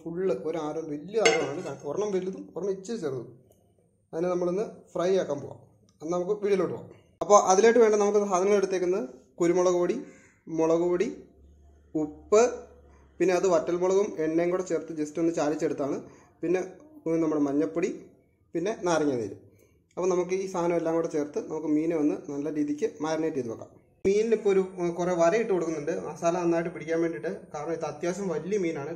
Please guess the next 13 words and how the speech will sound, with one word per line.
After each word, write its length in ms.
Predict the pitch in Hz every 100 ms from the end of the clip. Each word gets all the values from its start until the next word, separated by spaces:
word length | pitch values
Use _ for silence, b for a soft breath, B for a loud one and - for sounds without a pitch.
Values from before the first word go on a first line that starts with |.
| 165
ഇങ്ങനെ 180 | 160 165 160
വീഡിയോ 200 | 165 202 214
കാണുമ്പോൾ 200 | 196 196
നിങ്ങൾക്ക് 180 | 196 196 190
തോന്നുന്നില്ലെങ്കിലും 580 | 180 196 185 175 170 185
അത് 80 | 143
അത്യാവശ്യം 300 | 143 180 190 185
നല്ല 120 | 170 165
വലിയ 220 | 170 214 185
മീനാണ്. 260 | 147 123 196 B B _
നമുക്കതൊന്ന് 440 | 151 165 175 175 220 - - _ -
വര 140 | 151 175 175
ഇട്ടിട്ട് 280 | 156 202